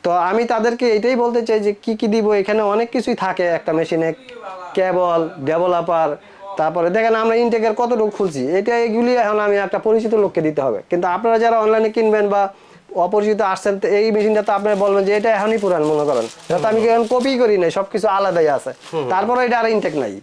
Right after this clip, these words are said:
Speaker 1: ওই প্রশ্ন অনুসারে এটা খোলা হয়েছে, তার মানে এটাই এখন ইনটেক নাই। এটা আমার কি করতে হবে? একটা পরিচিত লোকের কাছে বেচতে হবে যে, "ভাই, এটা খোলা মেশিন।"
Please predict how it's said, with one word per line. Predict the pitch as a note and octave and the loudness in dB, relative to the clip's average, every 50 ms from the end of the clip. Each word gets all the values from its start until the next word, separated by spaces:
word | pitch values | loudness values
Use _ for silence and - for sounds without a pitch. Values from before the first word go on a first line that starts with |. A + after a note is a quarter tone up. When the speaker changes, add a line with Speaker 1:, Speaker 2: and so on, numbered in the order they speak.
| - - - - | -16 -10 -4 -2
Speaker 1:
ওই | F3+ G#3+ C#4 | 0 0 2
প্রশ্ন | B3+ C#4+ D4 - - D4+ | 2 0 0 0 0 2
অনুসারে | C#4 C#4 C#4+ C4 C#4+ C#4 C#4 D4 D4+ C4 | 2 2 2 2 2 2 2 2 2 2
এটা | A#3 C4 C#4 C#4 | 2 0 0 -2
খোলা | - - A3 A3 A#3+ B3+ | -2 -2 0 2 2 2
হয়েছে, | A#3+ C4 B3 D#4+ E4 | 2 2 0 0 -2
তার | D#4 C4 A3+ A3 | 0 0 0 0
মানে | A3+ A#3+ A#3+ A#3 | 0 0 0 2
এটাই | A3+ A3+ A3 A3 | 2 2 2 2
এখন | A3+ G3+ F3+ G3+ G3+ | 2 0 0 0 0
ইনটেক | G3+ F#3+ F3 F3+ C#3+ C#3 | 0 0 0 -2 -2 -2
নাই। | C3+ C3+ D3+ | -2 -2 0
এটা | E3+ G#3+ G#3+ | 0 0 0
আমার | A3 A3+ A3 | 0 -2 -2
কি | A3 B3+ A#3+ | -2 0 0
করতে | C4 B3+ - C4+ | 0 0 0 0
হবে? | C4+ C4 | 0 0
একটা | A#3 - - | 0 -2 -4
পরিচিত | - - B3 C4+ C#4+ C#4+ D4+ C#4 - | -4 -2 0 0 2 2 0 0 2
লোকের | C#4+ C#4 C4 B3 A#3+ A3+ | 2 2 2 2 2 0
কাছে | A3 F#3 F3+ E3 | 0 2 0 0
বেচতে | D#3 D#3 D3 - - A#3+ | 0 0 -2 0 0 0
হবে | D#3+ | 2
যে, | D#3+ F#3+ | 2 2
"ভাই, | G#3+ C4 A#3+ | 2 2 2
এটা | G3+ F3+ | 0 -2
খোলা | - - F3+ F3 D#3+ | -2 0 0 0 2
মেশিন।" | D3 C3 A2+ G#2+ E2+ | 0 0 -2 -2 -4